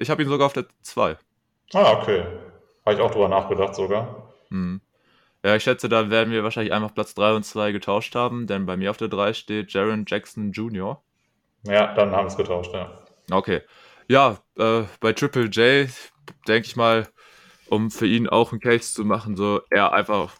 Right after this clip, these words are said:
Speaker 1: eine richtig gute Saison gespielt, wovon wir, denke ich, ja, oder der Großteil eigentlich fast gar nicht ausgegangen ist, weil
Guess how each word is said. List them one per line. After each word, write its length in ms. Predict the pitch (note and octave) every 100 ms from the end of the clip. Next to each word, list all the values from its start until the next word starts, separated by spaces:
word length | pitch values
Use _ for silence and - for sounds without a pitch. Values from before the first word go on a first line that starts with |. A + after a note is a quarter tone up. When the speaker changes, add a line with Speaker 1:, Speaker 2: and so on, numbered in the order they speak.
| -
Speaker 1:
eine 260 | G2+ G2
richtig 260 | A2 C3+ -
gute 240 | D3+ C3
Saison 380 | A2+ A2 A#2 A#2+
gespielt, 520 | A#2+ - A#2+ A#2+ A#2
wovon 360 | G2+ G#2 G#2 F#2+
wir, 320 | G2 G2+ G2+ _
denke 240 | F#2 F2+ F#2
ich, 160 | - _ _ _ _ _ _ _
ja, 140 | F2 F2+
oder 160 | F#2
der 140 | F#2 F#2
Großteil 320 | F#2+ A#2+ C3
eigentlich 120 | G2+
fast 140 | G#2+ -
gar 100 | G2
nicht 100 | -
ausgegangen 500 | - D#3+ A#2 F#2 F#2
ist, 160 | -
weil 200 | F#2+ F#2+